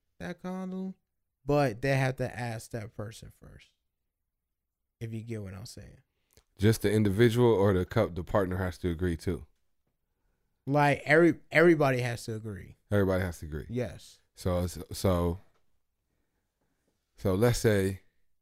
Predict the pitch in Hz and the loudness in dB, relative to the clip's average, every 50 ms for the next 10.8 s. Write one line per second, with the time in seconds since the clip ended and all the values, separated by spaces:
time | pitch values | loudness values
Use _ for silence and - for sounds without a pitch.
0 | _ _ _ _ _ _ _ _ _ _ _ _ _ _ _ _ _ _ _ _ | _ _ _ _ _ _ _ _ _ _ _ _ _ _ _ _ _ _ _ _
1 | _ _ _ - 80 76 80 101 104 104 104 101 101 101 104 107 - _ _ _ | _ _ _ -16 -12 -4 2 4 4 6 6 4 4 2 0 -4 -8 _ _ _
2 | _ _ - - 110 104 101 101 95 98 95 95 92 - - 104 90 82 - 80 | _ _ -4 -2 0 0 0 0 0 0 -2 -2 -4 -4 -2 -2 -2 -4 -4 -8
3 | 80 82 82 - _ _ _ _ _ _ _ _ _ _ _ _ _ _ _ _ | -10 -10 -10 -12 _ _ _ _ _ _ _ _ _ _ _ _ _ _ _ _
4 | _ _ _ _ - 87 87 87 - - 92 87 87 85 - 80 - - 92 85 | _ _ _ _ -8 -6 -6 -6 -6 -6 -4 -4 -4 -6 -6 -10 -10 -6 -6 -4
5 | 82 80 80 80 78 76 76 76 82 - _ _ _ _ _ _ _ _ _ _ | -4 -4 -4 -4 -6 -6 -6 -8 -10 -12 _ _ _ _ _ _ _ _ _ _
6 | _ _ _ _ _ _ _ _ _ _ _ _ _ _ _ _ _ _ _ _ | _ _ _ _ _ _ _ _ _ _ _ _ _ _ _ _ _ _ _ _
7 | _ _ - 76 71 65 - _ _ _ - 82 78 - 87 85 82 82 80 76 | _ _ -14 -12 -12 -12 -14 _ _ _ -16 -14 -10 -6 -6 -4 -4 -4 -6 -6
8 | 85 85 73 76 78 80 - 82 80 78 76 76 73 73 71 73 71 - 76 71 | -6 -6 -6 -6 -8 -8 -6 -6 -6 -6 -6 -6 -8 -8 -8 -10 -10 -10 -8 -8
9 | 69 69 67 71 69 67 71 80 - _ _ _ _ _ _ _ _ _ _ _ | -6 -6 -6 -8 -8 -8 -10 -12 -16 _ _ _ _ _ _ _ _ _ _ _
10 | _ _ _ _ - 85 85 82 78 76 78 78 73 71 71 71 | _ _ _ _ -10 -6 -6 -4 -4 -4 -6 -6 -6 -6 -6 -8